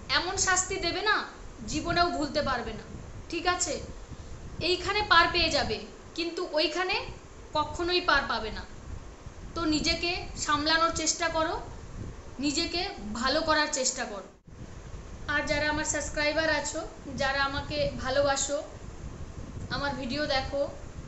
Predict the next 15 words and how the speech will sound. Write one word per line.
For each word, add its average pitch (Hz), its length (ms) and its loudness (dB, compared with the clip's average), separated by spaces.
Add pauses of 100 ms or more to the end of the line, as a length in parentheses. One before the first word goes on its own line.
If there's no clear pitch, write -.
(760)
তাদেরকে 302 420 -2 (420)
অনেক 294 280 0
অনেক 320 220 2
ধন্যবাদ 269 460 0 (1160)
যে 285 100 -2
তোমরা 294 300 0
এতটা 302 420 0
ভালোবেসেছো 277 680 0
বলে 302 200 -2
আমি 277 280 0
আজকের 254 380 0 (760)
এত 262 180 -2
দূর 311 220 0 (360)
আসতে 285 320 2
পেরেছি। 294 520 4